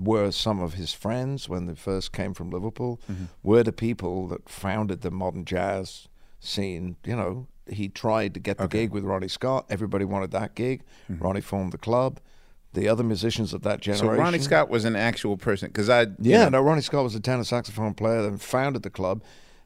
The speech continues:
Speaker 1: and he was, like, one of the people that led the way. And there's one or two of the musicians, another great tenor player called Tubby Hayes. He came to, came to, uh, New York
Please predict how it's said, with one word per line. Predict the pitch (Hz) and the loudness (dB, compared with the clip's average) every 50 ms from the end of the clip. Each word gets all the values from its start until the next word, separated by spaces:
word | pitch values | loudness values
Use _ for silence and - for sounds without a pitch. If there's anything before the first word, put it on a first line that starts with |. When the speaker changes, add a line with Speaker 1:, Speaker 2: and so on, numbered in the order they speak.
| - - | -6 -2
Speaker 1:
and | 87 92 | 0 0
he | 101 | 0
was, | 104 104 92 | 0 0 0
like, | 104 104 - | 0 0 0
one | - 104 117 120 | 0 0 0 2
of | 117 104 | 0 -2
the | 98 | -2
people | - - 113 123 - - 98 92 92 | -2 0 0 0 -2 -2 -4 -2 -2
that | 101 53 | -2 -2
led | - 92 98 - | 0 -2 -2 -2
the | 107 | -2
way. | 98 127 151 151 117 92 | 0 0 0 0 0 -2
And | 90 87 | -2 -4
there's | 87 85 | -6 -6
one | 87 92 104 123 139 | -4 0 0 2 2
or | 143 | 0
two | - - 120 110 107 | 0 0 0 0 0
of | 98 | 0
the | 92 | -2
musicians, | 92 92 76 87 92 85 - - 117 76 - - - - - - - - - - - - - - - - - _ - - - - | -4 -4 -4 -4 -4 -4 -4 -6 -8 -8 -10 -12 -18 -20 -20 -20 -20 -20 -20 -20 -20 -20 -20 -20 -20 -20 -20 _ -20 -20 -14 -8
another | - - 98 104 107 107 | -4 -2 0 0 0 0
great | 95 101 95 - | 0 -2 -2 -2
tenor | - 98 101 98 | -2 -2 -2 -2
player | - - 95 87 | -2 -4 -4 -4
called | 92 90 - | -4 -4 -4
Tubby | 98 95 95 92 87 | -4 -2 -2 -2 0
Hayes. | 95 101 107 113 123 127 123 - | 0 0 0 -2 -4 -6 -6 -8
He | 98 104 | -8 -6
came | - - 113 107 104 | -4 -2 -2 -2 -2
to, | 92 90 87 90 95 - - - - - | -2 -4 -4 -6 -8 -10 -12 -12 -10 -8
came | - 90 92 90 85 | -4 -4 -4 -4 -4
to, | - 98 87 85 85 85 82 85 - - - - - | -6 -6 -4 -4 -4 -6 -8 -10 -12 -14 -16 -14 -12
uh, | - 87 | -10 -8
New | 87 90 92 | -6 -4 -2
York | 95 95 104 117 131 117 - | 0 0 0 0 -2 -4 -6